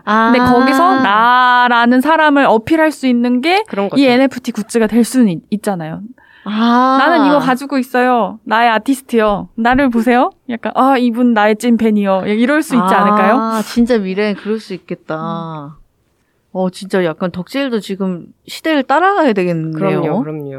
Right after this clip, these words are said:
Speaker 1: 음.
Speaker 2: 어, 세상에. 아니, 근데, 아, 근데 그래도 엔에프티가 어떤 의미인지 이게 좀 마음으로 와닿기가 참 어려운데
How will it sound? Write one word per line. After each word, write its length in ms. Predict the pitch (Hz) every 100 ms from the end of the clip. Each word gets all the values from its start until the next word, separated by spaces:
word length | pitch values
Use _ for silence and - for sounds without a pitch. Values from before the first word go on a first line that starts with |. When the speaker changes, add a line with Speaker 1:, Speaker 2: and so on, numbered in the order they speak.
| -
Speaker 1:
음. 280 | 135 196 190 _ _ _
Speaker 2:
어, 160 | 180 170
세상에. 540 | 190 196 180 151 196 233 _ _ - - -
아니, 160 | 240
근데, 280 | 240 240 247
아, 400 | 190 - 269 415 370
근데 220 | 269 247
그래도 500 | - 294 294 285 269
엔에프티가 600 | 202 254 - - 302 214
어떤 320 | 185 - 330
의미인지 540 | 320 269 247 214 214 214
이게 300 | 185 202 196
좀 200 | 220 170
마음으로 420 | 147 180 254 226
와닿기가 380 | 170 180 175 170
참 220 | - 180
어려운데 920 | 156 175 185 170 160 165 170 156 135